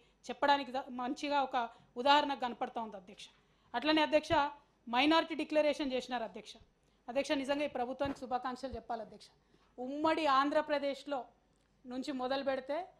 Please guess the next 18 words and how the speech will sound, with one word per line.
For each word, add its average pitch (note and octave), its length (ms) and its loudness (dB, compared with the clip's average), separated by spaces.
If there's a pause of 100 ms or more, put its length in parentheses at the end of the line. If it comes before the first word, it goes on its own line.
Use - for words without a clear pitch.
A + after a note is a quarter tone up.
(280)
తెలంగాణ D4 540 2
రాష్ట్రంలో C4+ 480 -2
ఇదివరకు C4 340 -2
వచ్చిన B3+ 240 -8
రెండు A#3+ 200 -10
ప్రభుత్వాలను A#3+ 640 -8
చూసుకుంటే A#3 480 -14 (480)
ఎన్నడూ D#4+ 500 2
కూడా D4+ 260 2 (460)
మైనారిటీ D4+ 640 0
మినిస్టర్ C4+ 520 -4
లేకుండా B3 480 -6 (340)
ప్రభుత్వం A#3 420 -10
లేదు G#3+ 200 -14
అధ్యక్ష. G3+ 300 -16 (420)
ఇది A#3 120 -8
మొదటి B3+ 400 6
ప్రభుత్వం, D4+ 540 0